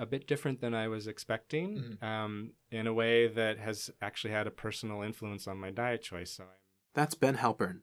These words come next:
Speaker 3: a U C S B professor in the Bren School of Environmental Science and Management.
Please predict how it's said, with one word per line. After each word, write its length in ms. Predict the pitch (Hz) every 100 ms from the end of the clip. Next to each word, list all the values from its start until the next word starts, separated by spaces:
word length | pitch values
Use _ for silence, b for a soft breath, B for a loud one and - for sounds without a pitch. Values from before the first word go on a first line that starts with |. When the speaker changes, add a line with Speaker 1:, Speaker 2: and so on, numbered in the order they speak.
| _
Speaker 3:
a 100 | 113
U 140 | 113 139
C 160 | 156
S 80 | 147
B 140 | 151
professor 560 | 135 117 - 131 156 151
in 100 | 131
the 80 | 107
Bren 320 | 110 110 131
School 420 | - 123 123 131 110
of 100 | 110
Environmental 560 | 107 107 104 107 104
Science 480 | - 110 123 143 -
and 160 | 120 120
Management. 520 | 110 110 - 87